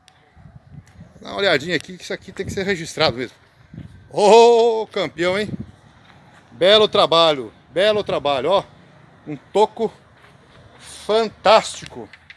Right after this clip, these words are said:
Esse é o verdadeiro toco do pilar. Vai ser concretado até a altura da sapata e depois essa aqui já é a altura da baldrame, ó, tá vendo? O nível da baldrame.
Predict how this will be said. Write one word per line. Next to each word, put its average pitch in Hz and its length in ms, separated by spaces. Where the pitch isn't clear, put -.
Esse - 260
é 208 40
o 196 60
verdadeiro 214 440
toco 247 420
do 233 120
pilar. 175 380
Vai 135 100
ser 160 100
concretado 190 560
até 202 200
a 202 40
altura 185 280
da 185 80
sapata 214 460
e - 20
depois 214 480
essa 175 280
aqui 202 200
já 226 160
é 226 60
a 226 40
altura 214 300
da 220 120
baldrame, 180 460
ó, 117 100
tá 120 100
vendo? 147 240
O 120 80
nível 143 180
da 180 80
baldrame. 170 480